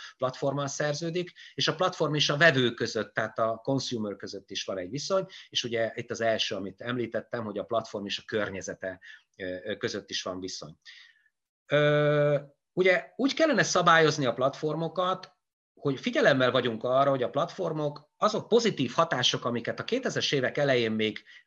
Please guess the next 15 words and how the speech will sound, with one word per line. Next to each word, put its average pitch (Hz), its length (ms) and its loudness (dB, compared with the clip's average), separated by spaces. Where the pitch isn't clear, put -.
ö, 110 520 0
szinte 139 760 2
elsöprőnek 127 720 2
láttunk, 107 420 -2
vagy 117 120 -2
úgy 143 120 0
láttuk, 113 320 -2
hogy 113 120 -4
ezek 127 240 0
vannak, 101 400 -4
ö, 104 220 -2
vagy 98 120 -6
a 104 40 -2
legtöbb 117 320 -2
ember 107 280 2